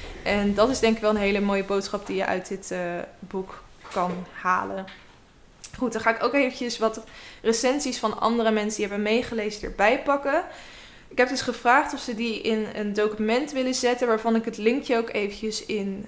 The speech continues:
ehm, de beschrijving van deze aflevering zal zetten. Want, eh, dan kan je daar zo nog eventjes, eh, recensies nalezen. Er staan er nu pas drie in, dus ik denk dat nog een aantal mensen aan het lezen zijn in het boek.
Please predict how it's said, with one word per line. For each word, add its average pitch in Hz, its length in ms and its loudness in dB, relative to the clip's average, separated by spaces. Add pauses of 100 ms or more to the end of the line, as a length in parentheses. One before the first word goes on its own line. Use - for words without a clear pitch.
ehm, 196 440 -12 (500)
de - 80 -10
beschrijving 226 480 4
van 226 140 -2
deze 202 240 -2
aflevering 269 540 2
zal 254 140 2
zetten. 254 440 2 (420)
Want, 214 420 2 (100)
eh, 196 220 0 (100)
dan 196 140 0
kan 214 180 6
je 202 60 0
daar 196 240 4
zo 190 160 0
nog 180 160 -2
eventjes, 190 540 -4
eh, 185 220 -4
recensies 196 540 -4
nalezen. 196 460 2
Er 220 60 -4
staan 214 180 2
er 214 80 2
nu 233 140 2
pas 247 260 -2
drie 233 280 0
in, 233 80 2
dus 254 160 -4
ik 202 120 -12
denk 247 180 0
dat 269 180 -4
nog 233 180 -2
een 226 300 -4
aantal 269 380 2
mensen 233 340 0
aan - 80 -4
het 208 160 -4
lezen 226 360 2
zijn 240 280 0
in 240 100 0
het 226 220 -2
boek. 269 360 -4